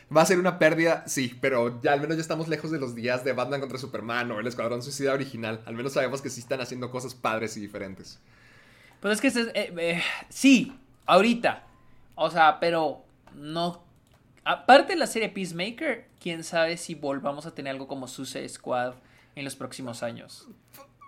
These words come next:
Speaker 1: Ay, maldita sea, es que, es que fue la Delta. Yo, ahorita la gente ya estaba muy confiada. Ahorita la gente ya salía, ya estaban de que ya se acabó todo esto. Y parece que estamos comenzando otra vez desde cero por la nueva variante.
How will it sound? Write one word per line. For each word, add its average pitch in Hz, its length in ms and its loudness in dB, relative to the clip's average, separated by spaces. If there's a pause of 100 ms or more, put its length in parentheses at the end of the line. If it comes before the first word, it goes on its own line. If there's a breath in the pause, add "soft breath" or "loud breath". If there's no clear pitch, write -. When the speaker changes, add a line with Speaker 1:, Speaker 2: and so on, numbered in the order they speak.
(460)
Speaker 1:
Ay, 233 640 12
maldita 175 500 4
sea, 214 380 8
es 214 120 10
que, 254 240 2
es 240 140 4
que 277 80 0
fue 269 160 4
la 254 160 8
Delta. 269 640 6
Yo, 208 140 10
ahorita 208 240 8
la 254 80 8
gente 240 200 0
ya 233 60 4
estaba 226 300 0
muy 220 200 2
confiada. 220 920 2 (140 loud breath)
Ahorita 165 240 6
la 226 80 4
gente 196 200 -2
ya 190 120 4
salía, 196 720 2
ya 180 100 4
estaban 180 300 0
de 180 80 -4
que 147 80 -2
ya 147 80 0
se 175 80 -4
acabó 147 320 -2
todo 160 240 0
esto. 185 260 2
Y 185 80 2
parece 180 300 0
que 220 40 -6
estamos 220 300 -4
comenzando 208 380 0
otra 233 160 -2
vez 226 160 -2
desde 214 260 -2
cero 202 640 -2 (320 loud breath)
por 147 200 6
la 127 140 6
nueva 120 560 2
variante. 160 800 0